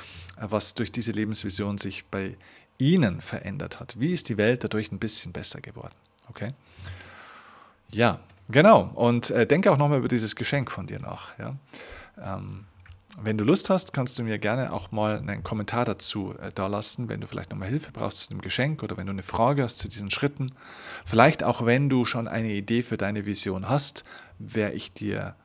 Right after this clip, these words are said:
ja, ich würd, ich würd mich einfach total freuen, wenn du deine Lebensvision mal mit mir teilst. Und am besten wäre das, wenn du jetzt auf Instagram gehst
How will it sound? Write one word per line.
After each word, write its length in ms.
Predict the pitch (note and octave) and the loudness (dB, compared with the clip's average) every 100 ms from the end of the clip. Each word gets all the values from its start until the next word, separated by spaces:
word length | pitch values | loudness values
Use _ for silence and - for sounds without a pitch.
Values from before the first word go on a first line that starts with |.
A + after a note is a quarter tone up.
| _ _ _ - | _ _ _ -14
ja, 120 | - - | -14 -12
ich 140 | - | -10
würd, 140 | F#2+ | -10
ich 180 | F#2+ - | -10 -10
würd 160 | G2 F2+ | -10 -6
mich 80 | F2+ | -8
einfach 160 | - | -6
total 300 | - - G#2 | -8 -4 -4
freuen, 320 | - A#2+ B2+ | 0 2 2
wenn 120 | B2+ G2+ | 0 -2
du 80 | |
deine 340 | - G2 B2 F3 | -2 0 2 0
Lebensvision 600 | A2 A2 - G#2+ A2 G2+ | 0 0 -4 -4 -4 -2
mal 140 | F#2+ | -4
mit 180 | F#2+ F2+ | -4 -4
mir 220 | B2 F#3+ | 0 0
teilst. 480 | - G2 A#2+ - - - - - - - - | 0 -2 0 -2 -8 -16 -16 -16 -18 -20 -10
Und 120 | G#2 | -6
am 80 | G2 | 4
besten 460 | D#3+ F3 - C#3+ A#2 | 6 8 6 2 2
wäre 180 | A2+ | 2
das, 240 | A2+ G#2+ - | 2 0 -2
wenn 140 | G2+ | -6
du 160 | G2 G2 | -4 -4
jetzt 420 | G2 - - - | -4 -4 -6 -8
auf 220 | - F#2+ | -12 -8
Instagram 560 | A2 F#3 - G2 F#2 F#2+ | -2 0 0 0 -4 -2
gehst 360 | G2 D3+ - | -2 0 -2